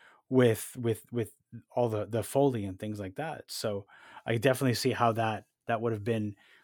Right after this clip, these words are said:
uh, necessary. Did you imagine that that would be something that would be part of it, or were you thinking that it'll just be the actors' voices and, and, and that will be what it is?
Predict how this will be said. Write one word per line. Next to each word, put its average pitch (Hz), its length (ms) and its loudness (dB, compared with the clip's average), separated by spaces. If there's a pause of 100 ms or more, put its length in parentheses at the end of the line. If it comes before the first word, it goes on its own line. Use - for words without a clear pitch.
(320)
uh, 104 540 -4 (100)
necessary. 127 500 0
Did 135 220 2
you 175 200 4
imagine 147 760 8
that 139 140 4
that 147 100 6
would 147 160 4
be 147 440 4 (120)
something 151 380 4
that 143 120 6
would 143 120 2
be 143 120 4
part 147 240 -2
of 170 120 2
it, 180 60 4
or 143 120 6
were 131 200 2
you 135 200 4
thinking 127 500 0
that 120 100 0
it'll 120 120 0
just 117 160 -10
be 131 100 0
the 120 120 2
actors' 110 340 -4
voices 101 540 -8
and, 98 200 -8 (460)
and, 113 260 0
and 107 220 -4
that 101 160 -2
will 107 80 -4
be 107 100 -6
what 101 180 -4
it 95 100 -8
is? 98 340 -6